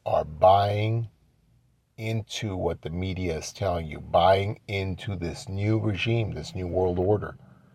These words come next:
and you kids are swallowing it."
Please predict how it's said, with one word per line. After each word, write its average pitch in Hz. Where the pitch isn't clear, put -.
and 92
you 120
kids 104
are 98
swallowing 113
it." -